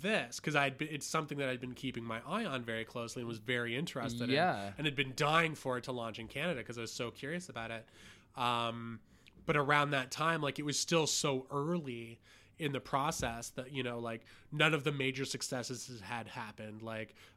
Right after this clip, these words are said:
Speaker 1: uh, the Zach Braff movie hadn't happened. Veronica
Speaker 2: Mm-hmm.
Speaker 1: Mars hadn't happened.
Speaker 2: Yeah.
Speaker 1: It was all purely, uh, little indie things.
Speaker 2: Yeah, yeah.
Speaker 1: All, like, passion projects and labors of love.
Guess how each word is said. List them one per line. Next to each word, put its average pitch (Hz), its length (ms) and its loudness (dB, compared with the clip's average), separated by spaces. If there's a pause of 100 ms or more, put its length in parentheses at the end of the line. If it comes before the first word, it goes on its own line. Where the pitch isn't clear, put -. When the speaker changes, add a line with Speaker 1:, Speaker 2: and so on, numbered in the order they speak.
Speaker 1:
uh, 120 300 2
the 127 120 -2
Zach 123 320 2
Braff 120 260 0
movie 117 280 -4
hadn't 117 240 -6
happened. 110 600 -6
Veronica 123 420 2
Speaker 2:
Mm-hmm. 127 100 0
Speaker 1:
Mars 113 280 2
hadn't 120 240 -4
happened. 113 520 -4
Speaker 2:
Yeah. 131 360 6
Speaker 1:
It 160 100 8
was 156 140 2 (140)
all 143 640 6 (240)
purely, 131 840 2 (380)
uh, 123 320 2
little 135 420 2
indie 120 360 -4
things. 113 500 -6
Speaker 2:
Yeah, 127 360 6
yeah. 143 260 6
Speaker 1:
All, 143 120 6
like, 139 260 2 (260)
passion 131 420 2
projects 117 720 -2
and 123 80 -4
labors 123 360 0
of 120 120 -8
love. 113 420 -4